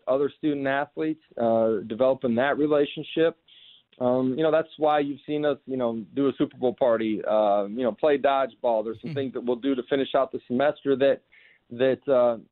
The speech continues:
Speaker 1: this should, you know, everybody started playing sports because they had fun doing it. Um,
Speaker 2: Mm-hmm.
Speaker 1: you can compete really hard,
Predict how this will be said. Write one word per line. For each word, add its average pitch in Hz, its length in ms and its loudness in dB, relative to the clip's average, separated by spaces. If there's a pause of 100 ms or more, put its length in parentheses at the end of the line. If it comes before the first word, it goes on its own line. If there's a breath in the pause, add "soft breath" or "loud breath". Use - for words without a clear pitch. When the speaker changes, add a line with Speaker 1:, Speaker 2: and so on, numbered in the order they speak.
(320)
Speaker 1:
this 175 160 -4
should, 151 280 -14
you 131 260 -10
know, 147 120 2 (140)
everybody 175 360 0
started 135 240 0
playing 131 200 0
sports 156 320 -2
because 117 280 -2 (720)
they 117 140 2
had 127 300 0
fun 139 240 0
doing 131 300 2
it. - 100 -12 (120)
Um, - 80 -10
Speaker 2:
Mm-hmm. 107 1000 -6
Speaker 1:
you 156 100 2
can 165 200 0
compete 175 440 0
really 165 240 2
hard, 113 420 2